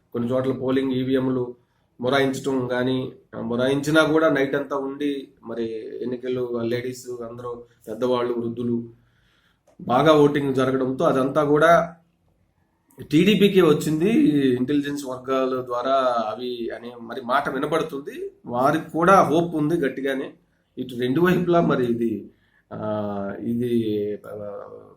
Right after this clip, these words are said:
పైకేమో పబ్లిక్లోనేమో మనకి చూసినట్లయితే ఖచ్చితంగా వైసీపీ రావడానికే ఎక్కువ ఛాన్సెస్ అనేది మనకు పబ్లిక్ నుంచి వినపడుతున్న మాట. కానీ లెక్కలు అవి చూసుకుంటా ఉంటే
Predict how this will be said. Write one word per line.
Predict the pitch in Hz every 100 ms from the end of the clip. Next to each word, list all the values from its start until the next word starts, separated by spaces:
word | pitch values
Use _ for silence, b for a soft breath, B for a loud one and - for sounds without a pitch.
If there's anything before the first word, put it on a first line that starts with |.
| -
పైకేమో | 113 131 151 147
పబ్లిక్లోనేమో | 165 135 135 156 156 147 143 143 147
మనకి | 143 139 143
చూసినట్లయితే | 131 139 135 139 135 139 135 151
ఖచ్చితంగా | 123 - 143 139
వైసీపీ | 131 131 143 147
రావడానికే | 135 131 135 135 131 139 b b b _
ఎక్కువ | 113 120 120 196 190 160
ఛాన్సెస్ | 160 156 147
అనేది | 147 147 196
మనకు | 175 156
పబ్లిక్ | 147 139 143 147
నుంచి | 143 135 127
వినపడుతున్న | 127 - - 127
మాట. | 117 117 -
కానీ | 175 139 139 208 220 -
లెక్కలు | 98 107 - 175
అవి | 165 151 147 151 147 139 143
చూసుకుంటా | 143 - 147 143
ఉంటే | 139 135 160 147 175